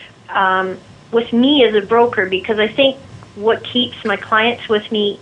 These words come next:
is my personality and how I am with them. It's not the company, it's me. And I think they, I know everything about these guys.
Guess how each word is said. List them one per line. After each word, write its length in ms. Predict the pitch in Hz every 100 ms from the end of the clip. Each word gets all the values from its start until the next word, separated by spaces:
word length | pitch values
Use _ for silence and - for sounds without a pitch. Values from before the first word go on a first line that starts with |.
| -
is 200 | 208 202
my 160 | 202
personality 800 | 196 226 208 226 208 214 214 202
and 100 | 196
how 280 | 202 214 202
I 160 | 196 202
am 320 | 196 190 196
with 200 | 185 185
them. 360 | 180 175 233 294 - - - -
It's 220 | - 196
not 300 | 233 254 254
the 60 | 220
company, 600 | - 240 240 202 190 185 185
it's 180 | 180 -
me. 300 | 202 190 180 - - - - -
And 140 | 202 202
I 120 | 208
think 300 | - 233 226
they, 540 | 202 226 247 262 262 -
I 220 | 240 302
know 240 | 349 339 330
everything 640 | - 269 269 277 269 226
about 280 | 202 208 214
these 220 | 214 190
guys. 260 | 190 170